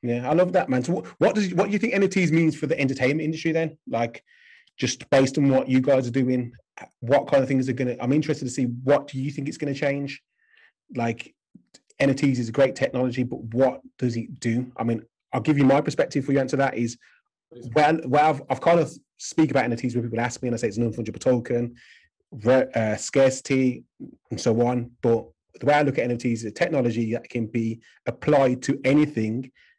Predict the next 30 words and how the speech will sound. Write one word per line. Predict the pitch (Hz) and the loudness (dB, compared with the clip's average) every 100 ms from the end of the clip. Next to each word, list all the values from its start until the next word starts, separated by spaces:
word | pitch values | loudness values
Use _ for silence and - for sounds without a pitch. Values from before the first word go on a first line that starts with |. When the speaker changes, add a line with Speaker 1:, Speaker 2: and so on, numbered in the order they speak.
| _ - | _ -6
Speaker 1:
and | 113 117 - | -6 -4 -2
add | 120 | -4
functionalities | - 135 135 135 131 123 110 | 2 0 2 0 0 -2 -4
that | 120 - | -2 -2
brings | 113 98 | -2 -2
value | 110 110 117 117 - - - _ - - _ _ _ _ | -4 -2 -2 -4 -12 -18 -20 _ -20 -20 _ _ _ _
to | - | 2
anything, | 131 143 147 139 - _ | 4 4 2 -2 -10 _
whether | - 120 123 | 0 2 2
it's | 113 | 0
a | 123 | 0
painting, | 139 139 131 139 135 131 | 2 2 2 2 0 -2
to | - | 0
whether | 117 113 | 2 2
it's | 107 - | -2 -2
a, | 110 104 - _ _ _ | 0 0 -4 _ _ _
a | 117 | -12
film, | - 135 131 131 | 2 4 6 4
whether | 117 107 | 0 -2
it's | 110 95 - - _ _ _ | -4 -4 -14 -18 _ _ _
a, | - - _ 143 | -20 -20 _ -4
a | |
picture. | - 135 - 131 131 | -2 -2 2 2 2
Like, | 113 - - - - _ | -2 -2 -12 -20 -20 _
that's | 143 - | 0 4
how | 135 | 4
I | 127 127 | 4 2
see | - 135 | 2 2
it. | 127 | 2
But | 120 | -2